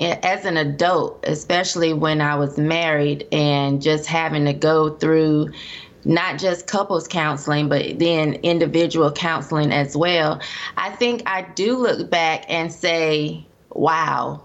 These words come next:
like, you know, I, I am still here in, in spite of everything that I've been through." But at the time, it honestly didn't feel like a lot. But when I look back at some of the things that I've done and some of the things that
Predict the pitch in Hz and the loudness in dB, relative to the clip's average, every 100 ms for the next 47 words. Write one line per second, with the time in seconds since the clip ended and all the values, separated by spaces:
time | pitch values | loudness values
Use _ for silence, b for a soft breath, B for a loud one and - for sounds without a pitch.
0 | _ - 165 160 160 156 180 175 156 156 | _ -2 0 0 -2 -4 -2 2 2 2
1 | - 160 160 160 - 156 190 180 175 - | -2 -4 -4 -4 -2 -2 -2 -4 -6 -2
2 | 180 170 165 196 175 143 - - B B | 0 0 0 0 0 0 -2 -6 B B
3 | B B _ _ _ - 165 165 165 175 | B B _ _ _ -6 -2 0 0 -2
4 | 165 - 160 165 160 165 160 160 165 160 | -2 -2 -4 -2 0 0 0 0 0 2
5 | 156 151 147 143 - 185 214 214 160 151 | 2 2 2 0 -2 -2 0 0 2 4
6 | 151 151 B B - 170 - 202 220 190 | 2 -4 B B -2 -2 0 -2 0 0
7 | 185 185 - 202 208 254 208 170 - 175 | 0 -2 -4 -2 -2 0 -2 -2 0 -2
8 | - 175 196 190 180 175 180 175 151 170 | 0 -2 -2 -4 -4 -2 0 0 0 -2
9 | 185 185 175 165 160 147 147 165 190 - | 0 2 2 0 0 0 2 2 0 0
10 | 165 160 180 170 165 196 202 160 185 190 | -2 0 0 0 0 0 0 0 -2 0
11 | 165 127 185 190 185 175 170 175 180 165 | -4 -4 -2 -2 -2 -2 0 0 0 0
12 | 160 151 151 170 175 180 180 160 160 - | 0 0 -2 0 2 0 -2 -4 -4 -2
13 | 170 175 165 160 170 175 170 160 151 | 0 0 0 0 0 0 0 0 0